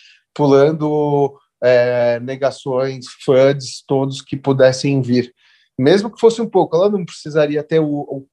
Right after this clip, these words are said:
o conhecimento que eu tenho hoje, porque, aliás, o conhecimento que eu tenho hoje não era o que eu tinha ontem e não vai ser o que eu vou ter amanhã. Então, ele é evolutivo, mas ela precisa ter aquela, aquela, é, a centelha que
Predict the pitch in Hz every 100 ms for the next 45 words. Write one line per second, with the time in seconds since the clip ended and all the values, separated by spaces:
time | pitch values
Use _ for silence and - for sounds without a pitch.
0 | 156 139 131 - 143 143 165 190 - 170
1 | 165 156 185 196 - 185 170 165 175 180
2 | 156 143 - 151 147 170 170 - 156 147
3 | 160 165 147 143 143 143 135 - 135 131
4 | 151 185 190 175 175 165 160 156 - 156
5 | 160 170 160 175 170 151 147 143 _ _
6 | _ _ _ _ _ - 127 127 135 135
7 | 131 131 135 143 156 147 170 180 170 -
8 | 147 113 104 _ _ - 123 123 - -
9 | 143 139 - 165 165 160 165 156 147 -
10 | 147 143 135 131 127 _ _ _ - 139
11 | 135 131 127 123 120 117 113 110 107 107
12 | 98 _ _ _ _ _ _ _ _ -
13 | 117 117 131 127 - 156 151 156 165 156
14 | 143 - 139